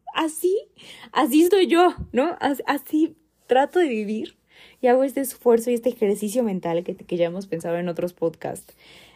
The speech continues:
eh, este ejercicio de pensar sobre lo que estás pensando, este ejercicio de, de ser adulto, de este concepto que también ya te hablé, que es la belleza, ¿no? Y así, ¿no? Así de dejarte empapar por la belleza de la vida, de las cosas, del universo.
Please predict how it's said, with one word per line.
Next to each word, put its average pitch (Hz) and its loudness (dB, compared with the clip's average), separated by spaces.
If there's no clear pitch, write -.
eh, 190 -6
este - -6
ejercicio 196 -2
de 185 2
pensar 175 -2
sobre 180 -2
lo 160 -2
que - -14
estás 180 -10
pensando, 185 -6
este 185 -12
ejercicio 165 -6
de, 151 -2
de 160 -2
ser 202 -4
adulto, 202 -2
de 160 -2
este 165 -4
concepto 185 -6
que 185 -6
también 165 -8
ya 175 -2
te 180 -8
hablé, 156 -4
que - -10
es 160 -8
la 147 -6
belleza, 170 -6
¿no? - -16
Y 285 -2
así, 349 0
¿no? 262 -6
Así 254 -6
de 330 2
dejarte 302 -4
empapar 262 -4
por 277 -6
la 262 -4
belleza 233 -2
de 262 4
la 202 2
vida, 196 -6
de 196 -2
las 185 -2
cosas, 196 -6
del 196 -4
universo. 180 -6